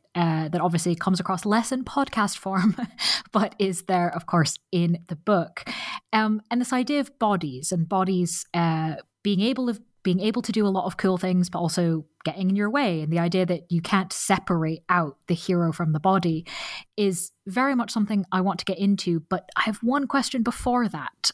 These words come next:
um, kind of more, maybe more on the meta level, um, this idea of heroic linearity,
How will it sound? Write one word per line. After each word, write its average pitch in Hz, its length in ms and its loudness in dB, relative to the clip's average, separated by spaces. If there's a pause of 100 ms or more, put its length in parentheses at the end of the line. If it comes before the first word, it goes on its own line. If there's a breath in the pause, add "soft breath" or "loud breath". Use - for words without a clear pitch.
(180)
um, 185 420 2 (1300 loud breath)
kind 220 200 4
of 220 80 -2 (480)
more, 214 360 2 (100)
maybe 214 320 2
more 277 220 2
on 294 120 -2
the 277 60 -2
meta 233 340 2
level, 339 420 0 (500 loud breath)
um, 220 380 2 (400)
this 254 180 0
idea 247 440 0
of 214 180 -4
heroic 202 560 0
linearity, 170 1080 0